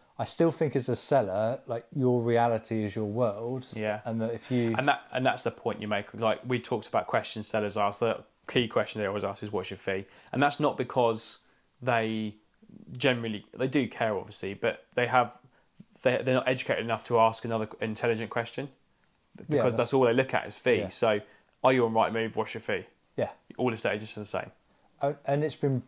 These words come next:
Speaker 1: boiled down the last few years with Purplebricks and now with Strike. If you just wanna get onto Rightmove, you can do that for free.
Speaker 2: Yeah.
Speaker 1: Like, so
Speaker 2: Yeah.
Speaker 1: the value in what we do, like, I'm not saying is just putting it on Rightmove, 'cause it isn't, 'cause anyone can do that for free.
Speaker 2: Yeah.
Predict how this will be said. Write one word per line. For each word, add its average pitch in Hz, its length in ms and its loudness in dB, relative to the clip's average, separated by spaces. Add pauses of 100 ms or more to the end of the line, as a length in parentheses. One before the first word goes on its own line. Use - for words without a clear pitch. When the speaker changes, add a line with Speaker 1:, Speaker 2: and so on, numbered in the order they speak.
Speaker 1:
boiled 139 380 6
down 135 300 4
the 110 100 0
last 104 280 4
few 107 180 -10
years 104 320 -4
with 107 100 -6
Purplebricks 110 640 -2
and 110 120 -2
now 104 120 -2
with 101 140 -6
Strike. 113 600 -6 (520)
If - 160 -12
you 180 80 0
just 170 200 -4
wanna 120 160 0
get 120 140 0
onto 110 240 -6
Rightmove, 104 420 -4
you 123 60 -8
can 117 80 -6
do 143 120 0
that 131 140 -6
for - 120 -16
free. 165 220 -12 (140)
Speaker 2:
Yeah. 127 200 -2 (340)
Speaker 1:
Like, 123 240 0
so 131 420 2 (1900)
Speaker 2:
Yeah. 107 220 -4 (260)
Speaker 1:
the 131 260 2
value 147 420 6
in 127 120 2
what 120 140 0
we 117 120 0
do, 107 360 2
like, 98 240 -2
I'm 117 120 -2
not 120 160 -2
saying 107 300 0
is 101 100 -4
just - 300 -6
putting 110 240 0
it - 20 -6
on 104 120 -4
Rightmove, 107 440 -2
'cause 104 140 -4
it 117 80 -8
isn't, 104 380 -6
'cause 107 180 -8
anyone 110 320 -2
can 101 160 -8
do 101 160 -4
that 101 220 -4
for - 100 -16
free. 120 460 -10
Speaker 2:
Yeah. 113 240 0